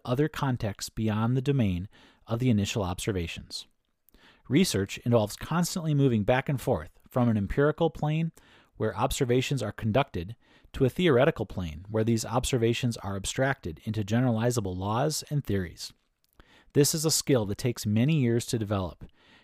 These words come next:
is not something that is taught in graduate or doctoral programs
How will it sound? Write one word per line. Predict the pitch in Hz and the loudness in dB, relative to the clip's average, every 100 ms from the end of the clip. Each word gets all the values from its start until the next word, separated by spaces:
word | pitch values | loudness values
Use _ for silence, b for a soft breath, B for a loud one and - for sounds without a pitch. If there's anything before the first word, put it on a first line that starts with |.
| b | b
is | 101 | 0
not | 110 127 147 | 2 2 0
something | 143 107 98 | -2 0 0
that | 104 | 0
is | 107 - | -2 -4
taught | - 113 80 - | -2 -2 -2 -6
in | 113 | -4
graduate | 104 98 107 110 123 | -2 -2 -2 2 2
or | 120 | 2
doctoral | 110 107 - 147 120 | 0 -2 0 2 2
programs | - 147 101 76 90 - | 4 2 2 -8 -10 -10